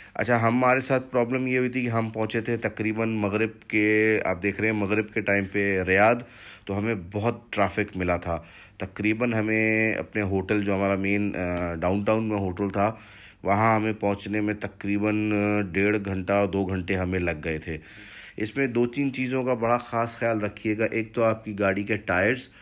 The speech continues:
और, अ, पेट्रोल, जहाँ पेट्रोल पंप मिले आप डलवा लीजिए, टेंशन की बात नहीं है, मगर फिर भी अपने सेफ साइड के लिए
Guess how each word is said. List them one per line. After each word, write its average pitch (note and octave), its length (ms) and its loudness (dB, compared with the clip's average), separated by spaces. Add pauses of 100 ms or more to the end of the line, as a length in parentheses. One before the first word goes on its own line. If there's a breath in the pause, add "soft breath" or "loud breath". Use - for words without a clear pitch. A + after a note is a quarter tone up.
(420 loud breath)
और, G2+ 440 2
अ, G2+ 320 4 (460)
पेट्रोल, A2 640 4 (600 soft breath)
जहाँ C#3 380 4
पेट्रोल C3 320 2
पंप A#2+ 280 0
मिले A2 160 4
आप G#2 240 4
डलवा F2 260 0
लीजिए, E2+ 340 -4
टेंशन G#2+ 420 -4
की C3 120 -4
बात A2 320 0
नहीं A#2 80 -2
है, A#2 80 2
मगर G#2+ 240 -2
फिर A2+ 260 -4
भी B2 260 -4 (320 loud breath)
अपने - 300 -6
सेफ A2 280 -2
साइड A2 320 0
के A2 120 -4
लिए G#2+ 380 -2